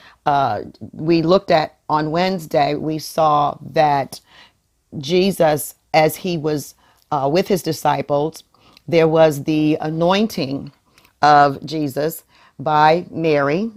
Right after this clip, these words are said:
the, uh, sister of Lazarus and Martha. And then it was also at this time that Judas Iscariot chose to go out, to go to Jesus' uh, enemies, the elders and the scribes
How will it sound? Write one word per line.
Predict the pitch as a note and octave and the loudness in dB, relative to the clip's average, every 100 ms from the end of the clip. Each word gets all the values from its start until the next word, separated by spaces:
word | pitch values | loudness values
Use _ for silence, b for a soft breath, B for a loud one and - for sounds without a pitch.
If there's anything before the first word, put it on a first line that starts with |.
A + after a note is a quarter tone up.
| - | -14
the, | D3 D3+ D3+ D3 C#3+ C#3+ - | -8 -2 0 0 -2 -4 -6
uh, | C#3 C3 C3 - | -6 -4 -6 -8
sister | - E3+ - D3+ E3+ - | -8 -8 -6 -2 -2 -2
of | D3 C3+ | -4 -2
Lazarus | C#3+ C#3 C3+ C3+ B2+ | -2 -2 -4 -8 -8
and | C3 C#3 | -8 -2
Martha. | F#3+ A3 F#3 C#3 F3 _ B B B B B | 0 0 0 -4 -4 _ B B B B B
And | E3 E3+ | -4 0
then | G3 A#3+ | 2 2
it | F#3+ | 0
was | F3 | -2
also | - E3 E3 E3 | 2 2 2 0
at | - D#3 D#3+ | -2 -2 -2
this | D#3 | -6
time | - - B3 G#3+ D#3+ D3 D3 | -8 -6 -4 -2 -2 -4 -6
that | C#3+ C#3 F3+ E3+ - | -8 -2 0 0 -2
Judas | C#3 E3+ D#3+ - | -6 -6 -6 -8
Iscariot | D3 - D#3+ E3+ E3 D3 C#3 - _ b b b b b _ _ _ _ - | -10 -6 -2 0 0 0 -4 -8 _ b b b b b _ _ _ _ -16
chose | - - A#3+ A#3+ F#3+ D3+ C3 - - - | -6 2 4 6 4 2 -4 -12 -18 -10
to | G3 | -6
go | E3 E3+ E3 | 0 2 2
out, | - D3+ D3 | 2 0 -2
to | - - E3 | -6 -10 -4
go | D#3+ | -2
to | E3 | -2
Jesus' | D#3 D#3+ D3+ D#3 D3 C3 | -4 -4 -4 -6 -6 -6
uh, | - D3 C#3 - | -2 -2 -2 -4
enemies, | F#3 E3 D3 D3 - _ _ _ | -2 -2 -4 -8 -12 _ _ _
the | - D#3+ | -4 2
elders | E3+ D3+ D3 C#3 | 4 2 -2 -6
and | C#3+ | -8
the | C#3 | -10
scribes | - D#3+ D#3 C#3+ C#3 C#3+ | -8 -2 0 0 -2 -6